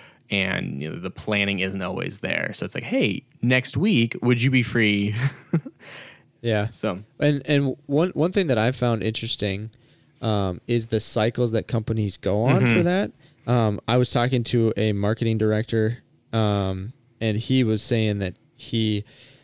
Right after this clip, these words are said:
Speaker 2: he goes, uh, this, he goes back to this one company every five years.
Speaker 1: Mm.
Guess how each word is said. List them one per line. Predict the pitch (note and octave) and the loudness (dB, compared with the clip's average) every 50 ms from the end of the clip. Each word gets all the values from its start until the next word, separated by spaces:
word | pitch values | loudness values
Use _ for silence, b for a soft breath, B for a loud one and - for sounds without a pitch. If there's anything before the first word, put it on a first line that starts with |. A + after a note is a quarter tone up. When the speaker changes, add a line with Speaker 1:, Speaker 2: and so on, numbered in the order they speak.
| B B | B B
Speaker 2:
he | B - - | B -6 -4
goes, | A#2+ A#2+ B2+ A#2+ A2+ A2 - - - - - | -2 2 2 4 4 2 2 -2 -4 -6 -2
uh, | - A2+ A2+ G#2+ G#2 G2 F#2+ F2+ F#2+ - G1+ - _ _ _ _ _ _ _ _ _ _ - | 0 0 2 2 2 2 0 0 -2 -4 -6 -10 _ _ _ _ _ _ _ _ _ _ -2
this, | - A#2 A2 - - - - | 0 0 0 0 -2 -4 -2
he | C#3+ C3 | -2 0
goes | A#2+ B2 A#2 | 2 2 0
back | A2 - A2+ A2 A2+ | 0 0 0 0 0
to | - A#2+ | 0 0
this | A2 G2 - | 0 0 0
one | A#2 A2+ A2 | -2 -2 -2
company | - - A2 G#2 - G#2 G2 | -2 -4 -4 -4 -2 -4 -2
every | F#2+ G2 G2 G2 | -2 -2 -4 -4
five | G2+ - - G2+ G2 G2 F#2+ G2 - | -6 -6 -4 -4 -2 -2 -2 -4 -6
years. | - - F#2+ F#2+ F#2+ G#2+ C#3 G#3 G#3+ - - - G3+ | -8 -8 -6 -2 -2 0 0 -2 -4 -6 -8 -6 -2
Speaker 1:
Mm. | A#2 A#2 A2 G2 | 0 0 0 -2